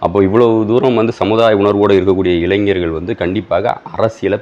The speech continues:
பேசுங்க. Instagram-லலாம் வீடியோ எடிட் பண்ணி, எடிட் பண்ணி போடுறதுனால யாருக்கும் எந்த லாபமும் கிடையாது, யாருக்கும் எந்த லாபமும் கிடையாது. இன்னும் வேறு சில இளைஞர்கள் வந்து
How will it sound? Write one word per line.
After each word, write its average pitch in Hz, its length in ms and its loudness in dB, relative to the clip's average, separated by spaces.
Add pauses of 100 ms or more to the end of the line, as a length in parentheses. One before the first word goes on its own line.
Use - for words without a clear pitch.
பேசுங்க. 80 380 -6 (600)
Instagram-லலாம் 92 840 2
வீடியோ 98 320 0
எடிட் 95 180 -6
பண்ணி, 104 200 0
எடிட் 98 200 -4
பண்ணி 101 220 0
போடுறதுனால 95 420 0
யாருக்கும் 92 520 0
எந்த 87 140 -4
லாபமும் 90 360 0
கிடையாது, 76 300 -6 (2000)
யாருக்கும் 92 400 2
எந்த 95 120 2
லாபமும் 98 440 0 (380)
கிடையாது. 82 380 0
இன்னும் 120 300 2 (420)
வேறு 98 260 2
சில 101 220 2
இளைஞர்கள் 101 640 4
வந்து 92 200 2